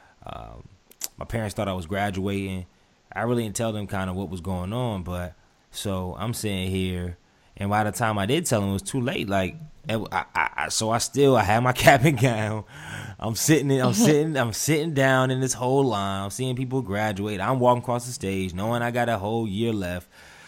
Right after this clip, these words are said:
Speaker 1: It was just, it was just the weirdest emotionally experience ever. Like,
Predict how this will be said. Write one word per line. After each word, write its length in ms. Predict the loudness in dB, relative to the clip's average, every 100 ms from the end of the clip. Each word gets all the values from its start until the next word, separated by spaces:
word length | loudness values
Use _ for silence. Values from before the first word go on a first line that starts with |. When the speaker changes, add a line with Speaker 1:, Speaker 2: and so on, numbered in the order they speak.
| -20 -16
Speaker 1:
It 80 | -2
was 120 | 0 0
just, 380 | 0 -4 -6
it 200 | -8 -2
was 100 | -2
just 180 | -2 -4
the 80 | -4
weirdest 460 | -4 -4 -4 -6 -6
emotionally 580 | -6 -6 -8 -10 -10
experience 520 | -14 -14 -10 -10 -10 -10
ever. 320 | -10 -10 -12
Like, 300 | -12 -14 -16